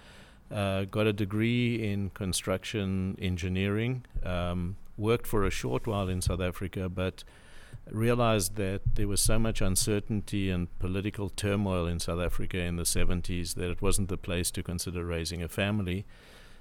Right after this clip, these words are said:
So my then girlfriend and I left, uh, looking for a better place to raise a family, and I feel very blessed that, uh, landed up in San Diego, where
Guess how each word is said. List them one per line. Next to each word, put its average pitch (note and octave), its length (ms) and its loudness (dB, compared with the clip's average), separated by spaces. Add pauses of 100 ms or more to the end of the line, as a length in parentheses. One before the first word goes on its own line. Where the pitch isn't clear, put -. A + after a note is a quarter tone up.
(140)
So G2 360 -2
my F#2+ 200 0
then G#2 220 0
girlfriend G2+ 460 0
and F#2 120 -2
I F2+ 120 0
left, F#2+ 500 0
uh, F2+ 320 -4
looking F#2 240 -2
for F2+ 160 -2
a E2+ 60 0
better F2 240 0
place G2+ 380 0
to F#2+ 100 -6
raise F2 260 -2
a F2 80 -6
family, F2+ 540 -4
and F2+ 420 -4
I F#2 80 -4
feel G#2+ 240 -4
very G2+ 240 2
blessed G2 480 2
that, F2+ 380 -4
uh, F2+ 280 -2
landed F#2 320 0
up F2 200 -2
in E2 100 -2
San F2 220 -2
Diego, F2+ 500 -2
where E2+ 460 -4